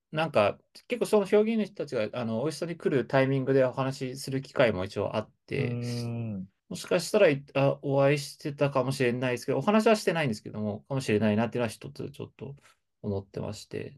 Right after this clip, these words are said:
Speaker 1: まあ、やっぱりお-、あの、えー、久能さんもアメリカに今住んでらっしゃってるんですけど、まあ、日本の研究開発に関してはすごく非常に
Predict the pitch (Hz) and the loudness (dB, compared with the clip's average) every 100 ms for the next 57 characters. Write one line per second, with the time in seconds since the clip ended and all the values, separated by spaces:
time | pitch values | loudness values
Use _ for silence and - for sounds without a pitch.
0 | _ 165 143 165 147 117 - 135 117 110 | _ -2 0 6 6 4 -2 -2 2 4
1 | 107 104 101 - _ _ _ _ - 98 | 4 2 -2 -8 _ _ _ _ -10 -8
2 | 98 - - - 143 143 143 131 104 107 | -8 -12 -14 0 2 4 6 6 4 4
3 | 104 107 104 101 - - 107 107 110 110 | 2 0 0 -4 -12 -14 -10 -8 -8 -8
4 | - 104 - 107 - 170 156 131 131 127 | -8 -8 -6 -6 -4 -2 2 0 0 -2
5 | 131 131 127 127 113 120 113 113 107 - | 0 2 0 -2 -8 -6 0 2 0 -2
6 | 107 - 107 101 - - - 110 - 107 | -12 -8 -8 -6 -10 -8 -10 -10 -10 0
7 | 110 104 104 | 2 2 -2